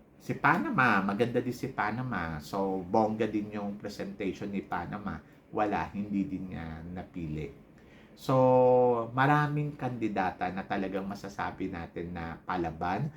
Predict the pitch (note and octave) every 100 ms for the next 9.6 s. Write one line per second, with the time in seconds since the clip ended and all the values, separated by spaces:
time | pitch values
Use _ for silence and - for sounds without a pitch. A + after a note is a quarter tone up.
0 | - - A2 G#2+ G#2+ A2+ G2+ F#2+ F#2 F2
1 | E2+ E2+ E2 E2 E2 D#2+ E2 E2+ D#2 -
2 | B1 - F2 D#2+ E2 E2+ E2+ G2 F#2 F2+
3 | - G#2 - G2 - E2+ F2+ E2+ F2+ E2
4 | E2+ F#2+ A#2+ - - - - E3 E3 D3
5 | D3 D#3 - C3+ C3 - C3 B2 - A2
6 | G#2+ G#2 G2+ B2+ C3 B2+ B2+ A#2+ A#2+ G#2+
7 | G2+ F#2+ - F#2+ G2 F#2 F2+ - - A#2+
8 | A#2 A2+ - - - C#3+ E3 - C#3 A#2
9 | A2+ - F#2+ F2 - -